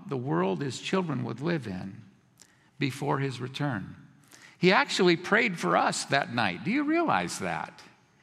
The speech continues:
He actually prayed for you and me. Here's what he said in his prayer that evening. In John seventeen twenty, he says, "I do not ask on behalf of these alone, but for those also who believe in me through their word."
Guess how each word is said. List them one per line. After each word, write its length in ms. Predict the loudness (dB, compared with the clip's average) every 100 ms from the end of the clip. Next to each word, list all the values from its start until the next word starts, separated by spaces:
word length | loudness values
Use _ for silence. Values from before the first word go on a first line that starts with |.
| _ 0
He 60 | 2
actually 420 | 2 0 -2 -2
prayed 340 | 0 0 0
for 120 | -2
you 180 | 0 0
and 160 | 2 2
me. 220 | 0 0
Here's 240 | 0 0
what 120 | 0 0
he 280 | 0 -4
said 280 | -4 2 2
in 120 | 2
his 180 | -2 -4
prayer 480 | -2 0 2 2 0
that 320 | 2 4 4
evening. 560 | 2 0 2 -2 -2 -8 -16 -20 _ _ _ _ _ _ _
In 80 | -6
John 240 | 2 2 2
seventeen 500 | 0 -2 -2 -4 -2
twenty, 340 | 0 0 0
he 60 | -2
says, 280 | -2 -4 -2
"I 120 | -2
do 180 | 2 4
not 220 | 4 4
ask 360 | 2 2 0 -6
on 140 | -6 -4
behalf 400 | 0 2 2 -2
of 140 | -6
these 240 | -4 -4 -6
alone, 500 | -4 -2 -2 -4 -6 -14 -20 _ _ _ _ _ _ _ _ _ _ _
but 160 | -8 -4
for 160 | -4
those 560 | -2 0 0 0 -4 -8 -8
also 600 | -4 -4 -6 -8 -6 -8 -8
who 140 | -8
believe 580 | -6 -4 -4 -4 -4 -6
in 340 | -8 -6 -6
me 420 | -4 -4 -2 -4 -8
through 480 | -14 -8 -4 -4 -6
their 280 | -6 -6
word." 640 | -6 -8 -6 -6 -6 -10